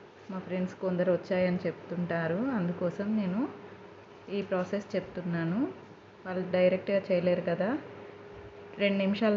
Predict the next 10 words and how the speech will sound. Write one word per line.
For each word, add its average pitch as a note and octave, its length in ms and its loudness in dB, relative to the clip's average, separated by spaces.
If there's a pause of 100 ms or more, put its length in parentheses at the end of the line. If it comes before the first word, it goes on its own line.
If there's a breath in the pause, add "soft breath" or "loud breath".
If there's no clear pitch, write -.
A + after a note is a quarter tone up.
తర్వాత F#3+ 380 6
ఇలా G#3 220 8
స్ట్రైనర్తో F#3 560 2
స్ట్రెయిన్ F#3 320 2
చేసుకోవాలి. F3+ 500 2 (120)
తర్వాత F3 360 2 (220)
మిక్సర్ F3 360 0
గ్రైండర్, F3 400 2 (140)
మిక్సర్లో F#3+ 560 2
వేసుకొని F3+ 480 0